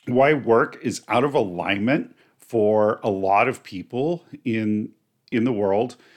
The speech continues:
and, um, how the pandemic has shifted things. I think that the pandemic has, in a lot of ways, brought an evolution of consciousness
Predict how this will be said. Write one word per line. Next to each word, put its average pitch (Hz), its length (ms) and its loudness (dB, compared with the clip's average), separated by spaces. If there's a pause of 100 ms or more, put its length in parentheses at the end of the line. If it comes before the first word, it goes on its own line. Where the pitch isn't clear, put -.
(300)
and, 147 680 2 (120)
um, 147 420 2 (680)
how - 220 2
the 214 100 0
pandemic 170 640 0
has 131 160 -2
shifted - 580 -4
things. 95 720 -6
I 120 60 -2
think 127 300 -4
that 139 160 -4
the 127 80 -10
pandemic 127 640 0
has, 110 340 -2
in 113 160 -6
a 117 80 -4
lot 113 220 0
of 113 80 -6
ways, 120 280 -2
brought 117 360 0
an 120 200 -4
evolution 135 520 -4
of 87 120 -8
consciousness 113 960 -4